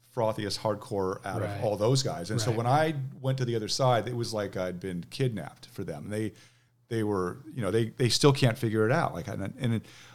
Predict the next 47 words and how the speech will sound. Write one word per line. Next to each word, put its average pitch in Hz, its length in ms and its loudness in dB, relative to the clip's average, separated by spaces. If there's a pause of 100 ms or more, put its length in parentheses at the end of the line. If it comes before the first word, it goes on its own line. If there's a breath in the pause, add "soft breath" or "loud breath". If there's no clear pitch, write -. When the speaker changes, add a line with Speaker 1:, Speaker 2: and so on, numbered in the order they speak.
(140 loud breath)
Speaker 1:
all 147 140 6
I 139 60 8
say 156 220 6
to 185 80 2
them 117 120 4
is, 110 100 0
like, 107 140 2
you 131 80 4
know, 113 220 2 (100)
it, - 140 -10 (580)
uh, 87 240 -4
it 107 80 -2
wasn't, 123 400 6 (440)
but 120 120 0
it, - 160 -4 (400 soft breath)
it, - 80 -12
wa-, - 180 -10
it 170 140 6
wasn't 196 280 6
exactly 123 460 4
like 101 120 0
I 95 80 -2
hit 113 120 0
a 92 60 -2
switch. - 360 -2
When 104 120 -4
Jody 135 280 6
got 127 200 6
the 113 60 -4
job, 113 340 4
at, - 180 -6
when 113 140 -2
we 107 100 0
moved 127 240 4
out 135 120 6
of 123 60 0
San 131 180 2
Francisco 113 580 0 (1160 soft breath)
to 107 200 0
Seattle 101 600 6
when 98 140 2
I 104 140 2
was 95 560 -2
fifty-one, 110 880 -2
and 113 140 -4
that 120 100 2
was, 117 180 -2